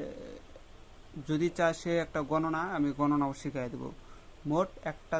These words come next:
জারজের সাথে আমি দুইটা জিনিস শিখাই দেব, একটা হচ্ছে শরীর কাটা, একটা হচ্ছে গণনা। এটা আপনাদের জন্য করে ধরতে পারেন যে এটা উপহার বা এটা অফারও ধরতে পারেন, একটা জারজের সাথে। কিন্তু জারজটার দামটা বেশি পড়বে। যদি কারো প্রয়োজন হয়, অবশ্যই আমার সাথে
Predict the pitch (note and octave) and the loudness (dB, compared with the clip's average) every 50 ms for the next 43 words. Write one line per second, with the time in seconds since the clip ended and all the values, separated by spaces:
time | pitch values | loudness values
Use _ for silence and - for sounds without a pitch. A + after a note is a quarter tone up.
0 | D3+ D#3+ D#3+ D#3+ D#3+ D3+ D#3+ D#3+ D3+ - - F#3 - D#3 D3+ D3+ D3 C3 B2+ D3 | 2 2 2 0 0 -2 -4 -6 -6 -6 -6 -2 0 2 4 4 2 2 2 2
1 | D3+ D3 - D#3 D3+ C#3 C#3+ D3 D3+ - - D3 C3+ C#3+ C#3 C#3 D3+ D#3 D3+ C#3+ | 2 2 2 0 0 0 0 0 0 -2 -4 -6 -4 -4 -4 -4 -4 -4 -6 -4
2 | - D3 C3+ - C#3+ C#3+ - - D3 D3 C#3+ C#3+ D3 D3 - D#3 C#3+ - - C#3+ | -4 -6 -6 -4 -6 -6 -4 -2 -2 -2 -2 -2 -4 -4 -4 -4 -6 -6 -6 -8
3 | - - C3+ B2 B2 C#3 C3+ C3 B2+ B2+ B2+ - - - - - - - - D#3+ | -6 -6 -8 -4 -2 0 0 0 0 -2 -4 -6 -10 -16 -20 -20 -18 -12 -8 -6
4 | D3+ D3 C#3+ C#3 D3+ D3 C#3+ C3+ D3 C#3 C3 C#3 C3+ C3+ C#3 C#3 C3+ C#3+ C#3+ C3+ | -2 0 0 0 2 0 0 0 -2 -2 -2 -2 0 0 0 -2 -2 -2 -2 -2
5 | C3 C3 - - D3 C#3+ C3+ C3+ C3+ C3+ C#3 C3+ C#3 C3 - C3 C3+ C3+ - C#3 | -4 -6 -6 -4 -4 -2 0 0 0 0 0 -2 -2 -4 -2 -4 -4 -2 0 0
6 | B2+ B2 C3+ D3+ D#3 D3 C#3+ D#3 E3+ B2+ C3 - - - - - - - - - | 0 2 2 0 0 0 2 2 2 2 0 -2 -8 -14 -18 -18 -18 -16 -10 -8
7 | D3 - C3+ C3+ C3+ D3 C#3 - C#3+ C#3 C#3 C3+ B2+ C#3 C3+ - C3 B2 A#2+ A2 | -4 0 0 0 2 0 0 2 2 2 2 2 0 -4 -6 -6 -6 -6 -6 -6
8 | F#2 F#2+ - - - - - - - - - - - - - - - - - - | -8 -10 -10 -12 -14 -16 -16 -16 -16 -16 -16 -18 -18 -18 -18 -18 -18 -6 -4 -4
9 | D3 - - C#3+ C#3 C3 C#3 C#3 C3+ B2+ C#3+ B2+ B2 - - A#2+ - - - - | -4 -2 -2 -2 0 0 0 0 0 -2 -2 -4 -4 -6 -10 -12 -12 -12 -10 -6
10 | C3+ C3 C3+ B2+ - D3 C#3+ D3 C#3+ - - D3 C#3 B2 A#2+ D3+ D3+ D3 D3 C3+ | -4 -4 -4 0 2 2 2 2 0 -2 -2 -2 -2 2 4 4 6 6 6 4
11 | C3+ C3 B2+ C3 C3 - C#3+ C3+ C#3+ C#3+ C#3+ D#3 E3 D3 D3+ C#3+ D3 C#3+ C3 C3+ | 2 0 -2 -4 -4 -4 -4 -2 -2 -2 -2 -2 -4 -2 -2 -2 -2 -2 0 0
12 | C3+ C3+ C3 - D#3+ D#3 D3 - D#3 C#3+ C#3+ D3 D#3 D#3+ D3 C#3 B2+ - C#3 C3 | -2 -2 -2 -4 -4 -4 -2 -2 0 0 0 0 0 0 -2 -4 -6 -6 -6 -6
13 | B2+ C3 B2+ - C3+ B2 - C#3 | -4 -6 -6 -8 -8 -8 -6 -6